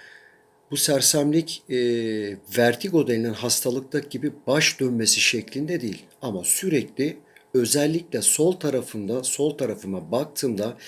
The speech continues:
ve sol tarafıma bakarak yürüdüğümde müthiş derecede gözlerime kadar vuran bir sersemlik yaşıyordum. Aradan bir ay sonra, e, sol kulağım tıkandı. Ve sürekli kulak tıkanıklığı bu sersemliğe ilave oldu.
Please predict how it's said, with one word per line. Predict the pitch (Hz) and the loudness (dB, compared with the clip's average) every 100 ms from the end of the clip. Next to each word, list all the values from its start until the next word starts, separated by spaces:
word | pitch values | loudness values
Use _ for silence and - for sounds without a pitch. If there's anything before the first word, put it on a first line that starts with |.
| - - _ | -18 -18 _
ve | 113 | -2
sol | 104 - 175 | 0 2 2
tarafıma | 175 139 117 110 110 | 2 -2 -2 -4 -2
bakarak | 123 131 127 98 - | 0 0 -4 -6 -6
yürüdüğümde | 127 127 117 113 156 175 - - - - | -6 -4 -4 0 0 0 -6 -20 -20 -14
müthiş | 117 196 190 - | -8 0 0 2
derecede | 127 107 113 147 | 0 -2 -2 -2
gözlerime | 120 123 113 131 139 151 | 0 -2 0 -2 0 -2
kadar | 151 110 117 104 | -4 -4 -4 -6
vuran | 110 98 113 139 151 | -12 -8 -6 -4 -4
bir | 151 | -2
sersemlik | - 131 113 127 110 - | 0 0 0 -2 -4 -6
yaşıyordum. | 90 - 95 82 82 - _ _ - - - - - - - _ - | -8 -6 -8 -12 -16 -20 _ _ -20 -20 -20 -20 -20 -20 -20 _ 2
Aradan | 135 165 185 175 151 | 4 4 2 0 0
bir | 185 185 | 0 2
ay | 139 120 | 0 2
sonra, | - 120 104 117 160 185 - _ _ _ | 0 -2 -2 0 0 -2 -12 _ _ _
e, | 120 113 | -2 0
sol | - - 170 165 | 2 4 4 2
kulağım | - 127 147 175 - | -2 2 2 0 -8
tıkandı. | - - 127 98 92 - _ _ _ - - - - - _ 151 | -8 -2 -2 -2 -8 -14 _ _ _ -20 -20 -20 -20 -20 _ 4
Ve | 156 | 4
sürekli | 160 - 160 127 - 175 | 4 2 2 2 0 -4
kulak | - 135 143 - | -2 0 0 -2
tıkanıklığı | - 120 107 101 104 | -8 -4 -4 -4 -6
bu | 104 107 | -6 -4
sersemliğe | - 110 - 113 98 98 92 | -2 -2 -2 -2 -2 -2 -4
ilave | 95 101 110 143 | -6 -4 -2 2
oldu. | 165 156 165 165 | 2 2 0 -2